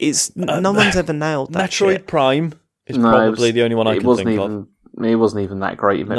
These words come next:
Speaker 3: Metroid Prime.
Speaker 2: Okay.
Speaker 3: It was still, it's still irritating. It was, yeah, still not
Speaker 1: The,
Speaker 3: quite.
Speaker 1: the only time where I thought, "Actually, this is not bad," was Destiny. You know, some of the platforming stuff in Destiny,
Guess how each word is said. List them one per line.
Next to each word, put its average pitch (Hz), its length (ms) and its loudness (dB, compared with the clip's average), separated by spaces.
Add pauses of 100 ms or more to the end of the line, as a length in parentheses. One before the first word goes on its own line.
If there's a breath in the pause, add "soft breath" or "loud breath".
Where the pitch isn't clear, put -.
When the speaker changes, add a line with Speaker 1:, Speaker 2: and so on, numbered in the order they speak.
(140)
Speaker 3:
Metroid 117 120 -6
Prime. - 100 0
Speaker 2:
Okay. 107 80 -2
Speaker 3:
It - 20 0
was 113 100 -2
still, 151 200 2
it's 123 120 0
still 147 200 4
irritating. 107 800 0
It 65 120 -8
was, 90 300 -10 (220)
yeah, 110 160 -2 (220)
still 123 240 0
not 107 100 -2
Speaker 1:
The, 208 80 0
Speaker 3:
quite. 233 200 4
Speaker 1:
the 254 60 2
only 277 160 -2
time 214 260 -4
where 170 160 0
I - 20 -2
thought, 160 320 -4
"Actually, 151 380 -4
this 135 240 -6
is - 220 -10 (120)
not 147 380 -4 (100)
bad," 123 460 -2 (240)
was 143 200 -2
Destiny. 135 600 -6 (480)
You - 80 -8
know, 139 140 0
some 175 200 -2
of 180 40 0
the 170 60 -2
platforming 151 500 -4
stuff - 240 -6
in 139 80 -6
Destiny, 135 540 -6